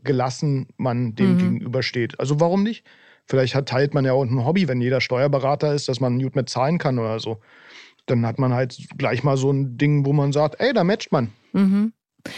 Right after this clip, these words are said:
Speaker 2: Auf jeden Fall erzählt Nihat ja Paul, dass Lilly einfach nicht checkt, dass er mehr Gefühle für sie hat. Er will das Thema deswegen abhaken.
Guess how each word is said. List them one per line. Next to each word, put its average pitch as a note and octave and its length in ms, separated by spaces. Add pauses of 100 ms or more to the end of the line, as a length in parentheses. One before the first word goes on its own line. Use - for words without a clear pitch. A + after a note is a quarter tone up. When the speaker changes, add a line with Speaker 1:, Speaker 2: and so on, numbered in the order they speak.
(760)
Speaker 2:
Auf G3+ 160
jeden D4 180
Fall C4+ 200
erzählt A#3 480
Nihat A3 600
ja F#3+ 240
Paul, F3+ 440 (220)
dass E3+ 200
Lilly G3+ 280
einfach F3 300
nicht F3+ 240
checkt, - 520
dass E3+ 120
er C3 120
mehr D#3+ 260
Gefühle G3+ 420
für D3 160
sie C3+ 200
hat. D#3+ 180
Er D#3+ 160
will D#3+ 120
das D#3+ 140
Thema E3 240
deswegen D#3 360 (100)
abhaken. G3 640